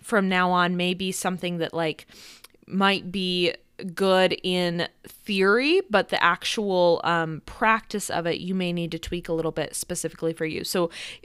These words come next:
here's an example. <laughs> Let me, let me just get into this and share this a little bit. But what I'm gonna tell you is that I used to always, um, write down on a piece of paper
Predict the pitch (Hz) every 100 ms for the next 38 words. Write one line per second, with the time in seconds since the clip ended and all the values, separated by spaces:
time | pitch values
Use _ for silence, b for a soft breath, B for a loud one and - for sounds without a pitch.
0 | _ 185 240 233 208 180 190 185 165 151
1 | 233 330 277 262 254 214 220 220 220 220
2 | 196 190 165 170 185 170 - 180 170 170
3 | 156 156 151 - - 254 214 - B B
4 | B B 185 214 277 320 294 226 185 160
5 | - 185 180 185 165 - - - _ _
6 | _ - - - 202 247 262 247 196 180
7 | - 208 - - 190 196 202 170 147 87
8 | 104 - - B B B 185 180 170 160
9 | - 175 185 196 214 196 190 185 180 -
10 | 185 233 202 175 175 160 160